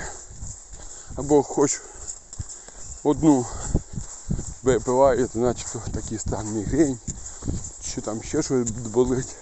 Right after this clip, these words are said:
спазм треба зняти. Не вірте собі, не, не вірте своєму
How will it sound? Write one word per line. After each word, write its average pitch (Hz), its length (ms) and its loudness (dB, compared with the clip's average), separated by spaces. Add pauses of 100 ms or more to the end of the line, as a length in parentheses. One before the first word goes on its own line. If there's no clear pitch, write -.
(800)
спазм 123 480 0
треба 120 320 -4
зняти. 123 380 -6 (1400)
Не 175 200 6
вірте 147 360 4
собі, 143 440 -2 (220)
не, 120 240 0
не 127 140 4
вірте 135 300 2
своєму 120 420 0